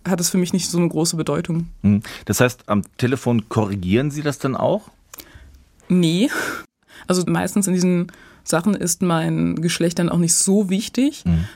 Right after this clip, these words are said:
Speaker 1: Dann sa-, sagen die meisten, „Ja, Herr oder Frau Buledi.“ Und dann korrigiere ich halt nichts davon, weil Herr und oder, und oder Frau ist mir nicht so wichtig. Hauptsache, die haben den Namen richtig, Buledi.
Speaker 2: Mhm.
Speaker 1: Und das Anliegen passt, solange ich respektvoll angesprochen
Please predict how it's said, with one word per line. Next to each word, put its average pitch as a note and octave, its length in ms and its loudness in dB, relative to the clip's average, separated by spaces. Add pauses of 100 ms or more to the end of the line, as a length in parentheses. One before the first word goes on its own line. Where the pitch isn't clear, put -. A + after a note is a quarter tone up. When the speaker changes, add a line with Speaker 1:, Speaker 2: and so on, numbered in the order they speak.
(120)
Speaker 1:
Dann F#3 160 2
sa-, E3+ 220 0
sagen F3 260 2
die F#3 60 2
meisten, F3 260 0
„Ja, B3+ 480 2
Herr A3 260 2
oder G3 200 2
Frau F#3+ 260 0
Buledi.“ F#3+ 540 0 (240)
Und - 80 0
dann - 180 2
korrigiere G3 360 0
ich G#3+ 120 -2
halt F3 120 0
nichts G#3+ 200 0
davon, F#3 360 0
weil E3+ 180 0
Herr F3 240 0
und - 260 -8
oder, F#3+ 380 2
und A#3+ 240 2
oder D#3+ 200 -2
Frau D#3+ 220 -2
ist E3 100 -4
mir E3+ 120 2
nicht E3+ 160 0
so E3+ 100 0
wichtig. F3+ 300 -2
Hauptsache, E3 400 0
die F3 100 0
haben E3 80 0
den D#3+ 120 -2
Namen F3+ 220 0
richtig, G#3 340 -4
Buledi. G3 480 0 (360)
Speaker 2:
Mhm. F#2+ 280 2 (480)
Speaker 1:
Und F3+ 120 2
das E3+ 140 0
Anliegen F#3 460 2
passt, - 460 -6 (220)
solange E3+ 300 2
ich F3 120 -6
respektvoll G#3+ 600 -2
angesprochen G#3+ 680 0